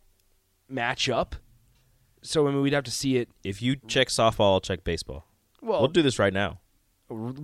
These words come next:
Speaker 1: r-, live on the
Speaker 2: We
Speaker 1: air.
Speaker 2: will do this right now.
Speaker 1: See, what would be smart is for me to just have two tabs up on my laptop here.
Speaker 2: Yeah, but then you'd have to go back and forth.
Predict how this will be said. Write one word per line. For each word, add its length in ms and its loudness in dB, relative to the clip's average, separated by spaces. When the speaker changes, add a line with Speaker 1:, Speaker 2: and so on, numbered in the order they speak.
Speaker 1:
r-, 100 4
live 260 2
on 120 2
the 80 0
Speaker 2:
We 80 4
Speaker 1:
air. 60 2
Speaker 2:
will 100 2
do 160 2
this 180 2
right 340 0
now. 280 -4
Speaker 1:
See, 200 0
what 140 4
would 100 0
be 80 -2
smart 400 0
is 120 -2
for 180 -6
me 140 0
to 60 -8
just 180 -6
have 220 -2
two 200 -2
tabs 400 -2
up 140 -2
on 60 -2
my 120 -6
laptop 560 -6
here. 100 -12
Speaker 2:
Yeah, 120 6
but 80 2
then 100 2
you'd 60 -2
have 100 0
to 80 -8
go 60 4
back 260 2
and 80 -12
forth. 420 -6